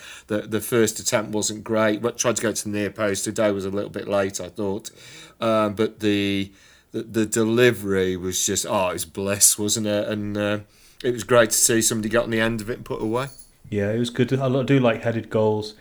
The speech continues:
Speaker 2: Um, it, there was something, yeah, you don't get a lot of them, especially in the top flight anymore. But yeah, two really good crosses, um, and two really good,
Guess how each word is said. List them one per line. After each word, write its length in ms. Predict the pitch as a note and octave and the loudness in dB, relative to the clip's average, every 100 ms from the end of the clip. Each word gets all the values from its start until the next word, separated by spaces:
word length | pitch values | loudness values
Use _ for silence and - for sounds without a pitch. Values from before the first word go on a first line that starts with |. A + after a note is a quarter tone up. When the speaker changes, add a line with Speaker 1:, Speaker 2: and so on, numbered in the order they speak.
| - - _ G#2 | -20 -20 _ -6
Speaker 2:
Um, 220 | G2 G2+ | -4 -4
it, 100 | G#2 | -4
there 80 | A2 | -4
was 140 | G2+ | -4
something, 360 | - A2 A2+ A2 | -6 -4 -4 -4
yeah, 140 | G#2+ | -4
you 100 | G2 | 0
don't 180 | B2 A2+ | 0 0
get 120 | A2 | 0
a 60 | G#2 | 0
lot 200 | A2 G#2 | -2 -2
of 80 | |
them, 100 | G#2 | -4
especially 280 | G2+ A#2+ A2 | -4 -6 -4
in 40 | G#2+ | -6
the 60 | |
top 220 | G2+ A2 | -6 -10
flight 280 | - G#2+ G#2+ | -6 -4 -4
anymore. 400 | G#2 G#2 G#2 G2+ | -4 -4 -2 -2
But 120 | G2 | -4
yeah, 140 | A2 G#2+ | -6 -6
two 280 | - C3+ A#2 | -4 -2 0
really 240 | A2 G#2+ | 0 -2
good 220 | G#2 - | -2 -4
crosses, 520 | - A2+ G2+ G#2+ G2 - - - - - | 0 -2 0 -4 -6 -8 -20 -20 -14 -4
um, 160 | G#2 | -2
and 300 | G#2+ G#2 - | -2 -4 -6
two 260 | - A#2 G#2+ | -4 0 0
really 260 | G#2 G#2 G2+ | 0 -2 -4
good, 400 | G#2 G2+ - | 0 0 0